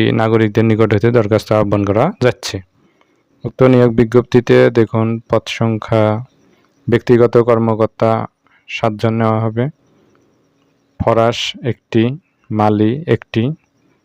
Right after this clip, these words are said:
ব্যক্তিগত কর্মকর্তা গ্রেড হচ্ছে দশ, ফরাস গ্রেড বিশ, মালি গ্রেড বিশ। এবং শিক্ষাগত যোগ্যতা ব্যক্তিগত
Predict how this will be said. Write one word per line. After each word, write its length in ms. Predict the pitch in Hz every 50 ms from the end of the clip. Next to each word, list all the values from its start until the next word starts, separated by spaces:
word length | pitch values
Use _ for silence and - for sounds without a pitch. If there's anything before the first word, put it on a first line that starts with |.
| _ _ _ _ _ _ _ _ -
ব্যক্তিগত 440 | 113 113 107 - 131 123 117 117 117 123 117
কর্মকর্তা 500 | 123 120 120 120 117 117 113 - - 123 120 117 117
গ্রেড 220 | 110 110 113 110 117
হচ্ছে 240 | 113 - - - 120 107 107 110
দশ, 180 | 110 113 117 - - - 107 - - _ _ _
ফরাস 400 | - 110 107 107 110 110 113 - - - - - _ _ _ _ _ _ _ -
গ্রেড 340 | 107 107 104 110 110 107 104 104 101
বিশ, 240 | 113 113 123 139 139 - - - 117 110
মালি 280 | 110 104 104 104 107 113 113 -
গ্রেড 260 | 104 101 110 113 110 104 101 95
বিশ। 200 | 101 101 92 - - - - - _ _ _ _ _ _ _ _ -
এবং 240 | 107 104 107 107 104 104 104 107 110 110 -
শিক্ষাগত 420 | - 117 - 127 120 127 127 - 127 117 117
যোগ্যতা 340 | 110 107 117 113 - 117 113 -
ব্যক্তিগত 380 | 107 104 - - 107 104 104